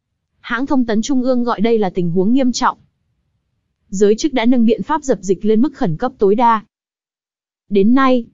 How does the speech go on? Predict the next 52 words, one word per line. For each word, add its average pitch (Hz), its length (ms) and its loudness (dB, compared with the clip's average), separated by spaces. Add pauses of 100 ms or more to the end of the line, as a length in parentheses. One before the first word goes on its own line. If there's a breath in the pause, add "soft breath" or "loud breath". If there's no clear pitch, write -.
(160)
nước 285 220 2
này 208 220 2
báo 185 180 -2
cáo 208 200 -2
năm 262 160 2
mươi 254 100 2
sáu 202 260 -2
ca 262 260 -2
tử 220 140 -2
vong 202 280 -2
và 196 100 -4
gần 180 160 -2
một 170 200 0
phẩy 190 160 -4
năm 214 220 -2
triệu 226 240 -2
ca 226 300 -2
có 202 160 -2
triệu - 260 -2
chứng 202 200 -4
sốt. 320 280 0 (1120)
Lee 240 180 2
Sang-keun, 226 720 0 (180)
giám 214 240 -2
đốc 302 160 0
nghiên 247 200 2
cứu 214 220 -2
chiến 220 200 0
lược 269 260 2
tại 185 120 -4
Viện 196 200 -2
Chiến 208 200 -2
lược 277 180 0
An 220 180 -2
ninh 214 160 2
Quốc 294 180 -2
gia, 226 380 0 (220)
cho - 160 -2
biết 294 220 0
virus 233 380 0
có 220 100 -4
thể 226 180 0
xâm 208 240 -2
nhập 196 180 0
vào 180 180 -2
Triều 185 220 -2
Tiên 240 240 -2
thông 240 200 -2
qua 220 180 -2
nhiều 196 240 2
con 214 180 -2
đường, 180 320 2